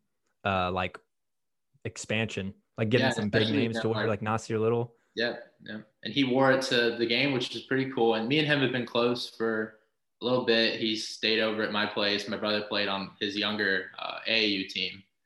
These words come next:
Speaker 2: So I've known him and had that connection, and it was pretty cool that he was able to, you know, help me out with that.
Speaker 1: Yeah, that's awesome, bro.
Speaker 2: Yeah.
Speaker 1: Uh,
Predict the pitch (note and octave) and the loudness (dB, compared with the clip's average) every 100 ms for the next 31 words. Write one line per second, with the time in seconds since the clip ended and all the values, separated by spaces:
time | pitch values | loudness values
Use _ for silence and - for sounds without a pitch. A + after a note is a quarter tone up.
0 | _ - - G2+ G2 G2 A2+ B2 C3+ C3 | _ -14 -4 0 0 0 0 2 4 4
1 | A2+ G#2+ G#2+ A2 G#2 G#2+ G2+ G#2+ - B2 | 2 2 4 2 0 0 2 2 -2 -2
2 | A2+ G2 F#2+ F#2 - A#2+ - A#2+ A#2+ A2+ | -2 -4 -6 -8 -2 -2 0 2 2 2
3 | G#2+ G#2 - - _ A#2 G#2 G#2 G#2 G2+ | 0 -2 -4 -16 _ -4 0 0 0 -2
4 | G2 F#2+ F#2+ G2 F#2 F#2 F#2 - - - | -2 -2 -2 -4 -4 -2 -2 -2 -8 -6
5 | F2 - - _ _ _ _ _ _ _ | -6 -8 -16 _ _ _ _ _ _ _
6 | - G2+ G2+ G2+ F#2+ G#2 F#2 F#2 F#2+ F#2+ | -4 0 0 0 -2 -2 -4 -4 -4 -4
7 | - _ - - A#2 A2 G2 F#2 | -8 _ -20 -4 2 4 4 0